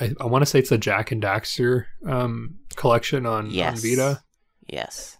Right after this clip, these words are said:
Speaker 1: If you, if you want ten F P S throughout the entire series, um, play those games, 'cause,
Speaker 2: Oof. <laughs>
Speaker 1: um, I don't, I genuinely don't understand how that game made it past Q A, but that is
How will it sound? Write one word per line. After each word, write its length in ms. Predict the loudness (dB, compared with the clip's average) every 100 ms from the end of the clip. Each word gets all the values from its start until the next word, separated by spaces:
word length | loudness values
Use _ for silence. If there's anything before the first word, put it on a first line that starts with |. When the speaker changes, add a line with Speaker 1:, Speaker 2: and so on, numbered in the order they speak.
| _ -6
Speaker 1:
If 240 | -2 4
you, 200 | 6 6
if 200 | 2 2
you 120 | 4 6
want 440 | 6 4 0 -6
ten 340 | -2 -2 0 -2
F 160 | -4
P 200 | -4 -2
S 220 | 0 -2
throughout 240 | -2 -2 -2
the 140 | -2
entire 560 | -4 -4 -4 -2 -4 -6 -14 _ _ _
series, 760 | -4 0 0 -2 -4 -6 -8 -12
um, 380 | -10 -10 -12 -18 -20 -20 -6
play 180 | -4
those 200 | -2 -4
games, 340 | -6 -12 -12 -10
'cause, 360 | -10 -10 -8
Speaker 2:
Oof. 500 | -8 6 6 6 -4 -16 -18
<laughs> 120 | 2
Speaker 1:
um, 520 | 4 8 8 8 6 4 4
I 160 | 2
don't, 280 | 6 6 4 -2
I 340 | -2 0 2 2
genuinely 580 | 0 2 2 2 0 0
don't 240 | 0 -2
understand 440 | -2 -4 -2 -4
how 120 | -4 -6
that 80 | -8
game 200 | -10 -8
made 160 | -8 -10
it 100 | -14 -8
past 360 | -6 -6 -6
Q 220 | -6 -4 -2
A, 160 | -4
but 260 | -4 -6 -6 -14 -4
that 180 | -2 -2
is 260 | -4 -6